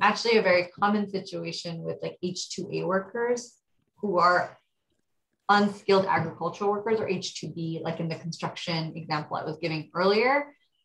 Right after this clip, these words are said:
Um, these are temporary work visas, which is, which are used to have seasonal labor in the U S for when there's shortages.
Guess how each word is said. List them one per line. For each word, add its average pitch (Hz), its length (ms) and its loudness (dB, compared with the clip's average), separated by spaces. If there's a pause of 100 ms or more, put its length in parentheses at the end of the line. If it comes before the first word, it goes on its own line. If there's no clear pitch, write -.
(140)
Um, 180 480 6 (420)
these 226 460 -2
are 202 180 2
temporary 208 440 4
work 165 280 0
visas, 190 560 -2 (760)
which 196 200 6
is, 190 320 6 (580)
which 220 300 4
are 196 160 8
used 190 960 2 (260)
to 190 680 0
have 190 260 4
seasonal 175 640 -4
labor 165 340 2
in 185 100 4
the 202 120 2
U 214 160 2
S 226 200 4
for 180 140 0
when 165 140 0
there's 147 160 -6
shortages. - 680 -6